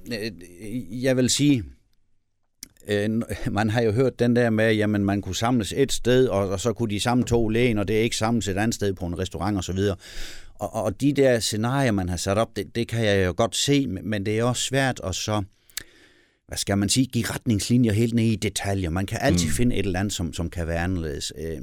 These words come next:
Speaker 2: overordnet set vil jeg sige, øh, der, der har man... Øh,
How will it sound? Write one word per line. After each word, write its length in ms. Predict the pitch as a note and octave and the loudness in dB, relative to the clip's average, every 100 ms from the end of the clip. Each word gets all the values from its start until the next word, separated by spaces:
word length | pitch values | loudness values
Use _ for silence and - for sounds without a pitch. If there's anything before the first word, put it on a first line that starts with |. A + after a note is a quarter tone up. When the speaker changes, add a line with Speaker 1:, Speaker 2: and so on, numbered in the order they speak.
| A2+ - | -14 -8
Speaker 2:
overordnet 520 | D3 F3+ D#3 A2 F#2 | -4 -2 -2 -2 -4
set 280 | - G#2+ G2 | -4 -4 -2
vil 100 | F#2 | -2
jeg 140 | F#2 E2 | -2 -2
sige, 260 | G#2+ G#2+ - - _ _ - | -2 -2 -6 -20 _ _ -8
øh, 420 | F#2+ F#2 F2+ F#2 F2+ - | -4 -2 -2 -2 -2 -2
der, 100 | A#2+ G2+ - | -2 -4 -4
der 100 | A2 | -2
har 240 | A#2 G#2 | 0 -2
man... 380 | A#2 G#2 G2+ C#2+ E2+ | -2 -2 -2 -4 -4
Øh, 360 | F2+ F2 F2 | -2 -2 -2